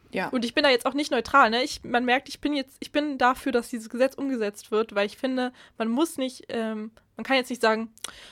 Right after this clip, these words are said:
Speaker 2: Menschenrechtsverletzung pro und contra. Hm. Contra, ähm, ja, Menschen werden verletzt. Pro, es ist manchmal billiger. Also ich finde,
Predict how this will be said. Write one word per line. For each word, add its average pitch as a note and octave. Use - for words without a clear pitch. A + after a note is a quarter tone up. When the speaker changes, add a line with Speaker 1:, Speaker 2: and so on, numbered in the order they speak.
Speaker 2:
Menschenrechtsverletzung G#3+
pro -
und A3+
contra. A3
Hm. A3
Contra, D4
ähm, C4+
ja, A#3+
Menschen D#4
werden B3+
verletzt. C4+
Pro, D4
es D4+
ist D4
manchmal D4
billiger. A#3
Also B3+
ich D4
finde, D4